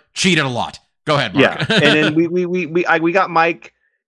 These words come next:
Speaker 2: interested enough to watch his, uh, Pride fight with Matsui, which I always thought was a fun fight 'cause he does so many dirty things that, and Boss,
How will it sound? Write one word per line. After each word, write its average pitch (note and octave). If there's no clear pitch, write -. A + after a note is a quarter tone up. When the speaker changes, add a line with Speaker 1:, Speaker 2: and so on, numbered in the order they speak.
Speaker 2:
interested F3+
enough D3
to C#3+
watch B2+
his, A2+
uh, F#2
Pride C3+
fight B2+
with A2
Matsui, C#3
which A2+
I B2+
always C3
thought C3
was A#2
a A2
fun A#2+
fight A#2
'cause G#2
he C3+
does A#2+
so C#3+
many C3
dirty B2
things A#2+
that, G#2+
and A#2+
Boss, B2